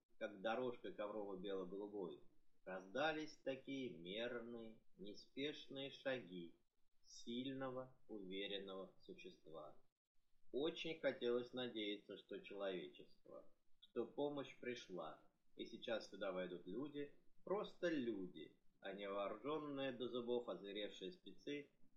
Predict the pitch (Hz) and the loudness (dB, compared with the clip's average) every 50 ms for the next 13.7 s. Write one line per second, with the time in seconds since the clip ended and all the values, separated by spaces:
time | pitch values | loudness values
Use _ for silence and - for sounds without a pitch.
0 | - - - 165 160 - - - 107 104 101 92 - - - - - 85 - - | -8 -2 0 0 0 -2 -6 -4 0 0 0 0 -2 -4 -10 -8 -6 -6 -4 -2
1 | 90 87 90 - - - 90 80 78 - 69 - - - - 127 151 156 143 135 | -4 -4 -4 -6 -6 -6 -4 -4 -4 -8 -12 -16 -16 -6 0 2 4 4 4 4
2 | 113 107 110 123 131 127 117 92 - 90 - - - - - - - - - - | 2 0 0 0 2 2 2 2 0 -4 -6 -10 -12 -16 -16 -14 -14 -14 -16 -12
3 | - - 185 185 180 180 - 170 165 160 - 170 160 160 - 151 156 143 139 147 | 2 6 8 8 8 8 6 4 2 4 4 2 2 2 2 0 0 0 0 0
4 | 156 143 135 135 120 101 85 - - - - - - - - - - - - - | 0 0 2 2 2 2 2 0 -2 -8 -12 -14 -14 -14 -14 -14 -14 -14 -18 -18
5 | - - - - 120 156 175 165 - - 117 - - - 127 113 - - - 175 | -20 -20 -6 2 6 8 8 8 8 4 0 -2 2 0 0 0 0 0 4 4
6 | 185 175 143 135 131 123 123 120 - 143 143 139 131 131 139 139 135 120 104 104 | 6 6 4 2 0 0 0 4 6 6 6 6 6 4 6 6 6 6 4 2
7 | 101 98 95 - - _ - - - - - - - 117 110 110 - - - 104 | 0 0 -2 -4 -10 _ -20 -20 -20 -20 -20 -4 -2 -2 0 0 -4 -4 -6 -6
8 | 95 - - 95 98 - 160 180 175 170 165 160 160 - - 135 127 120 - 113 | -6 -6 -10 -8 -4 0 2 4 4 4 4 2 2 4 2 2 4 4 4 2
9 | 110 120 127 131 120 - - 123 123 123 123 120 120 120 127 131 135 127 107 90 | 2 2 0 0 0 0 0 2 2 4 4 4 4 2 2 2 2 2 2 0
10 | - - - - - - - - - - - - - - - - - 127 131 127 | -2 -6 -10 -12 -12 -16 -16 -16 -18 -14 -10 -10 -10 -8 -8 -2 -2 0 0 0
11 | 131 143 190 202 202 190 185 185 180 175 175 - - - - 127 131 143 143 139 | 4 4 6 8 8 8 10 10 10 10 8 4 0 -4 -2 4 4 4 4 4
12 | 143 160 165 165 160 - 147 143 147 151 151 156 151 - 151 151 139 - - - | 0 0 0 0 0 0 2 2 4 4 4 2 0 0 -2 -2 -2 -2 -4 -2
13 | 165 160 151 143 110 85 - - - - - - - - | -2 0 0 0 0 0 -2 -8 -12 -14 -14 -16 -18 -20